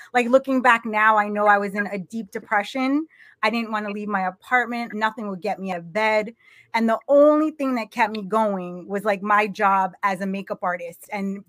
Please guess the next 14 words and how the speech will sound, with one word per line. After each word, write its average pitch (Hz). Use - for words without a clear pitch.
being 233
in 220
the 208
fashion 220
industry 208
and 202
the 208
beauty 208
industry 214
and, 190
and 214
applying 254
makeup 220
onto 208